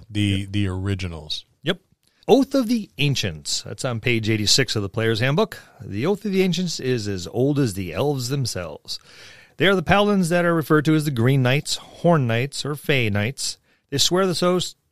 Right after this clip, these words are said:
Speaker 2: who cast their lot with the side of light in the cosmic struggle against darkness because they love the beautiful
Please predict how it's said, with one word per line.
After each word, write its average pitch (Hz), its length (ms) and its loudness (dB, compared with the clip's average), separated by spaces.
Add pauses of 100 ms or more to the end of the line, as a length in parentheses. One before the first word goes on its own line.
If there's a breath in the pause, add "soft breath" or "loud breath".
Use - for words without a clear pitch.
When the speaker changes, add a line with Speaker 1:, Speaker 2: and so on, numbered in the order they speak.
Speaker 2:
who 147 100 -2
cast 139 340 -2
their 160 120 -2
lot 143 240 -2
with 143 120 -8
the 151 80 -8
side 123 280 -4
of 127 140 -6
light 123 340 0
in 113 160 -8
the 104 80 -6
cosmic 117 480 -4
struggle 117 340 -4
against 120 280 -8
darkness 98 440 -6
because 95 380 -14
they 95 100 -10
love 104 440 -6
the 110 80 -8
beautiful 170 760 -4